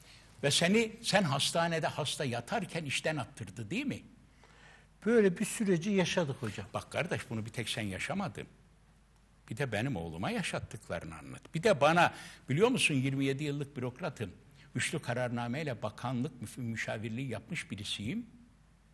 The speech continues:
Speaker 1: Bizim Tayyip Erdoğan'ın hükümetindeki bürokratlar ve bakanı beni düz uzmanlıktan emekli olma mecburiyetinde bırakmışlardır. Da bunu niye yapıyorlardı biliyor musun?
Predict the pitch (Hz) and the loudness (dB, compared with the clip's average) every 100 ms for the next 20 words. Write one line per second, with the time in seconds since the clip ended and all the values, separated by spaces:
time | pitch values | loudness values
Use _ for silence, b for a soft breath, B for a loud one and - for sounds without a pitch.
0 | - - - B - 127 107 196 170 - | -20 -20 -20 B -8 -2 0 0 -2 -6
1 | - 117 139 135 190 143 131 123 101 - | -4 -2 -2 0 0 0 -2 -2 -4 -6
2 | 120 117 113 113 107 110 - 147 170 107 | -4 -4 -4 -6 -4 -6 -8 -8 -6 -6
3 | 104 - 104 - 113 165 139 101 104 - | -8 -8 -10 -8 -4 -4 -4 -8 -8 -8
4 | 101 123 202 - 117 117 220 B B B | -10 -8 -6 0 0 2 -2 B B B
5 | - - 202 151 - 131 110 120 107 110 | -6 2 2 2 -2 -4 -4 -6 -6 -10
6 | - 185 113 110 98 120 117 143 110 104 | -10 -8 -6 -8 -8 -8 -6 -6 -8 -10
7 | 110 98 95 - 95 151 104 104 - - | -12 -12 -12 -14 -12 -10 -10 -14 -14 -14
8 | 80 - - - - - - - - 220 | -14 -18 -20 -20 -20 -20 -20 6 12 12
9 | - - - b b b b 147 226 131 | 10 -8 -16 b b b b -2 0 0
10 | 120 196 151 - 98 92 87 - 82 117 | 2 2 2 -2 -8 -8 -10 -12 -10 -6
11 | 240 - - | -6 -6 -10